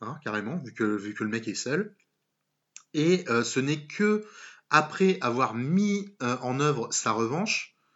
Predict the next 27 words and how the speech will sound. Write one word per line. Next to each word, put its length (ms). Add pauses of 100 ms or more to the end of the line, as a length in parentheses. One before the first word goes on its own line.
(300)
et 100
je 80
pense 160
que 80
c'est, 220
c'est 260
carrément 320
les 100
premières 460
paroles 300
de 100
Dwight 480
dans 180
le 60
film, 280
en 80
fait, 300 (320)
c'est « 640
He 120
killed 240
my 200
parents ». 680 (840)
Euh, 640 (880)
voilà, 320
c'est, 320
euh, 640
et 260